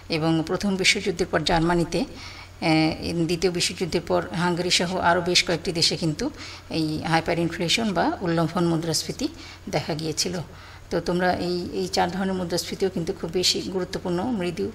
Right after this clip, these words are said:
পথ সঞ্চারী, ধাবমান এবং উল্লম্ফন মুদ্রাস্ফীতি। এবং এই চার ধরনের মুদ্রাস্ফীতিতে মুদ্রাস্ফীতির হারটা কত, সেটাও কিন্তু একটু তোমরা ভালো করে, আহ, মনে রাখবে।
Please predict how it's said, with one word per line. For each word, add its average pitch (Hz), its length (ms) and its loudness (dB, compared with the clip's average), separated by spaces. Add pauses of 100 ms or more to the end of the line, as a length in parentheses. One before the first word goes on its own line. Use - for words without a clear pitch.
পথ 170 160 0
সঞ্চারী, 185 480 0 (420)
ধাবমান 175 480 4 (340)
এবং 160 340 0
উল্লম্ফন 175 400 0
মুদ্রাস্ফীতি। 175 680 -2 (340)
এবং 170 280 0
এই 190 340 0
চার 190 200 4
ধরনের 190 220 0
মুদ্রাস্ফীতিতে 185 680 -2
মুদ্রাস্ফীতির 175 540 0
হারটা 190 540 -2 (360)
কত, 185 280 6 (280)
সেটাও 185 260 2
কিন্তু 175 280 -2
একটু 247 280 -4 (280)
তোমরা 170 140 0
ভালো 165 280 2
করে, 196 200 -2 (300)
আহ, 175 420 -2
মনে 165 200 4
রাখবে। 156 340 -4